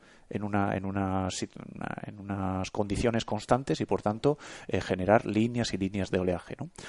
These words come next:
Cuanto más tiempo y distancia tengan para recorrer el mar abierto, más tiempo se van separando, porque en función del tamaño de las ondas tienen, cuanto más grandes, más velocidad, cuanto más pequeñas, menos velocidad, cuanto más viento, menos viento,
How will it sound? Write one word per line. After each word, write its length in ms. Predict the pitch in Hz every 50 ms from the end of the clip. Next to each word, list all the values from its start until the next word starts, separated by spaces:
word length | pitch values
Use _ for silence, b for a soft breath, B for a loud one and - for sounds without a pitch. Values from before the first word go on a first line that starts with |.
| B B B B B -
Cuanto 380 | - 117 107 107 104 - 170
más 240 | 156 135 135 - -
tiempo 420 | - 151 147 151 151 135 - 147
y 40 | 139
distancia 520 | 127 135 123 - - 143 139 - - 127 123
tengan 380 | - 143 147 135 110 101 95
para 180 | - 101 95 92
recorrer 460 | 90 98 95 - 104 98 104 110 117
el 80 | 123 120
mar 160 | 120 123 123
abierto, 500 | 120 120 131 147 - - - 156 214 240 _ - _ _ _ _ _ _ _ _ _ - - -
más 300 | - 120 117 120 - -
tiempo 260 | - 127 123 - 135
se 140 | - - 110
van 100 | 110 117
separando, 540 | 110 - 120 - 104 107 113 110 95 90 87
porque 240 | - - - 107
en 40 | 98
función 340 | - - 98 - - 117 120
del 180 | 123 123 120 -
tamaño 480 | 110 107 120 127 135 120 123 131 147 B B B B B B B
de 160 | B 101 101
las 240 | 95 95 92 92 -
ondas 400 | - 135 135 120 120 135 - - B B B B B -
tienen, 360 | - 104 101 107 104 110 - _
cuanto 260 | - - 104 92 - 101
más 160 | 101 117 113
grandes, 380 | 117 113 117 120 123 135 131
más 180 | 127 110 107 104
velocidad, 540 | 104 104 98 95 - 107 95 101 90 82 - -
cuanto 260 | - 85 87 - -
más 160 | 98 98 -
pequeñas, 420 | - 107 - 110 110 117 120 113
menos 240 | - 104 101 101 95
velocidad, 400 | 95 95 92 90 - 98 95 -
cuanto 300 | - 98 98 98 - 101
más 160 | 107 123 120
viento, 340 | 117 123 123 123 123 - 123
menos 240 | 117 120 117 120 117
viento, 400 | 127 131 135 143 - 156 165 180